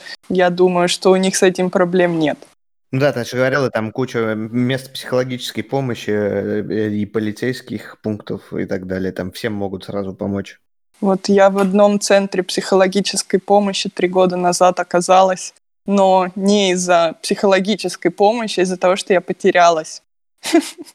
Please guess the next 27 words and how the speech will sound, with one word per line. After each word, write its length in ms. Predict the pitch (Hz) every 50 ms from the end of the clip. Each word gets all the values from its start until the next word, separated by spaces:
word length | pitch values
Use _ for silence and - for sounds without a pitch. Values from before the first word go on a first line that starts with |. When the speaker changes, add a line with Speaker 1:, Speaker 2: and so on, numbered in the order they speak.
| _ _ _ _ _ _ _ _ -
Speaker 1:
Я 220 | 180 208 202 202
потерялась 920 | 196 - - 202 - - 214 196 202 208 226 226 214 202 214 - - - _ _
без 520 | 208 196 202 208 196 185 180 - - - _
телефона, 840 | - 220 190 185 190 196 - - 226 226 247 262 269 254 226 208
сумки, 840 | 202 - - - 226 220 226 233 233 240 - - 214 202 202 202 202 - - - _ _ _ _
од-, 260 | - 190 185 165 175 _ - - - - _ - - -
в 80 | - -
смысле 340 | - 165 156 - - 165 165
одежды, 380 | 170 170 190 185 185 - - 165
верхней 400 | 170 202 220 254 - - 202 202
<laughs> 240 | 247 - - - -
одежды. 520 | 277 240 - - - - - - - - - _ _ _ _ _ _ -
Было 340 | 208 208 220 226 214 202
уже 180 | 196 202 202 202
очень 320 | 196 208 202 - - 190
холодно 640 | 196 - - - 220 220 220 208 196 180 180 175 175
под 220 | 180 - 170 175 180
закрытие. 580 | 185 185 185 - 208 202 208 202 - 180 175
Я 100 | 170 175
была 260 | 175 175 185 180 180
в 80 | 175 175
одном 540 | 180 175 175 185 190 190 185 185 180 175 175 180
дирндале, 800 | 185 - 202 208 214 214 208 196 185 185 180 175 170 170 180 208
вот 220 | 202 196 190 - -
этом 260 | 175 180 - 180 190
платье 500 | 196 - 196 180 180 190 - - 185 175
баварском, 720 | 180 180 185 185 185 180 180 180 - - - - 185 180